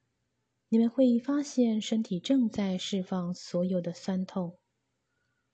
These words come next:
你们的情绪感受体与思想理性体正在释放所有的创伤。这能量是温热的，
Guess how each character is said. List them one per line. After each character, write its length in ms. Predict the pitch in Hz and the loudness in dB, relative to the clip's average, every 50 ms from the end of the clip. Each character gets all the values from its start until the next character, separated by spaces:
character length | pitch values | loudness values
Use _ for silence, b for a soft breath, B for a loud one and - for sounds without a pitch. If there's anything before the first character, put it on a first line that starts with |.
| _ _ _ _ _ _ _ _ _ _ _ | _ _ _ _ _ _ _ _ _ _ _
你 120 | _ 202 202 | _ 2 4
们 220 | 208 240 277 294 | 4 4 4 4
的 140 | 294 302 294 | 2 0 0
情 240 | 285 - 240 226 226 | 0 0 0 0 2
绪 260 | - - 254 240 226 | 2 2 2 2 2
感 220 | 220 - 185 170 | 0 -2 -4 -4
受 240 | 175 - - 226 214 | -4 -2 -2 0 0
体 400 | 208 - - 190 180 170 180 - _ _ _ _ _ _ _ _ | -2 -2 -4 -4 -4 -4 -6 -10 _ _ _ _ _ _ _ _
与 360 | 202 190 185 175 165 - - _ | -2 0 0 -2 -4 -6 -12 _
思 240 | - - - 220 220 | -20 -6 -2 -2 -2
想 340 | 220 - 202 185 185 196 202 | 0 -2 -2 -2 0 0 0
理 120 | 196 180 170 | -2 -2 -4
性 260 | - - 269 247 226 | -2 0 2 2 2
体 400 | - - 196 185 175 175 170 170 | 2 0 0 0 0 -2 -4 -2
正 240 | - - 240 220 202 | 0 0 0 0 0
在 160 | - 202 190 | -2 -4 -4
释 260 | - - - 277 247 | -4 -2 0 0 0
放 360 | 220 - 226 214 196 185 185 | 2 0 -2 -2 -2 -4 -6
所 320 | - - - - 180 175 185 | -8 -10 -8 -6 -4 -2 0
有 320 | 202 196 202 180 170 165 | 0 0 0 0 0 -2
的 260 | - 175 175 180 180 - _ | -2 -4 -4 -4 -6 -10 _
创 280 | - - 208 185 175 175 | -8 -6 -6 -6 -6 -6
伤。 340 | - - 208 202 202 208 202 - _ _ _ _ _ _ _ _ _ _ _ _ _ _ _ _ _ _ _ _ _ _ _ _ _ _ _ _ _ _ _ | -6 -4 -4 -4 -4 -4 -8 -10 _ _ _ _ _ _ _ _ _ _ _ _ _ _ _ _ _ _ _ _ _ _ _ _ _ _ _ _ _ _ _
这 140 | - 247 240 | 0 2 4
能 260 | 226 214 202 208 226 | 4 4 4 4 4
量 380 | 247 254 247 233 226 214 214 208 | 4 4 4 4 2 0 -2 -4
是 420 | - - 214 202 190 185 185 - - | -4 -4 -2 0 0 -2 -2 -2 2
温 240 | 247 254 254 254 254 | 2 4 4 4 4
热 260 | 247 254 233 202 180 | 4 2 2 0 -2
的， 280 | - 175 175 - - | -4 -6 -8 -8 -12